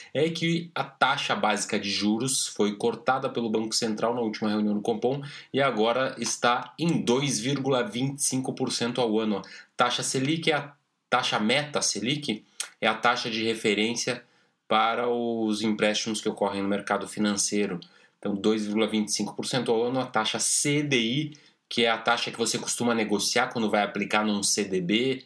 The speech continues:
no banco, ou até mesmo na corretora, ou cri, cra, os títulos pós-fixados, eles tendem a seguir o C D I. C D I, ele é muito similar à taxa Selic. Então, aí,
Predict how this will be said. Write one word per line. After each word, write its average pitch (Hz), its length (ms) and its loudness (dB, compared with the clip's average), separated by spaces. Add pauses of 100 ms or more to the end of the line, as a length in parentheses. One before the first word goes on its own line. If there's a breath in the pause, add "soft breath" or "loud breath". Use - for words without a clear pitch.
(340 loud breath)
no 98 200 0
banco, 107 400 0
ou 95 380 0
até 101 140 -2
mesmo 98 260 -2
na 92 100 -2
corretora, 104 720 0
ou 98 460 0
cri, 107 280 2
cra, 104 420 0
os - 100 -12
títulos 104 380 -2
pós-fixados, 113 920 0
eles 113 220 -2
tendem 113 520 -2 (320 loud breath)
a 104 120 2
seguir 107 380 0
o 113 60 2
C 123 180 0
D 110 100 2
I. 107 260 2 (220 soft breath)
C 113 220 2
D 107 120 4
I, 104 220 4
ele 113 220 2
é 113 80 2
muito 107 420 0
similar 113 540 0
à 120 100 2
taxa 117 380 -2
Selic. 107 540 -2 (300 loud breath)
Então, 110 360 2
aí, 107 320 0